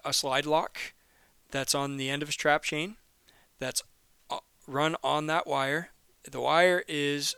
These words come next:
or cable, some case, sometimes he'll have cable too. Uh, that's, that's wired to a tree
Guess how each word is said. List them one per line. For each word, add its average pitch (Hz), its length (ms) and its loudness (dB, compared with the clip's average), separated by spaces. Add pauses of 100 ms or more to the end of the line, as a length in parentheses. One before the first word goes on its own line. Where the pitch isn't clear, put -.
(120)
or 160 160 4
cable, 143 380 0
some 156 240 0
case, 143 260 -4
sometimes 160 560 0
he'll 131 120 -4
have 120 120 -8
cable 117 320 -6
too. 117 280 -2 (680)
Uh, 120 200 -2
that's, 143 280 2 (240)
that's 156 260 2
wired 156 460 4
to 160 240 0
a 156 40 -4
tree 151 460 0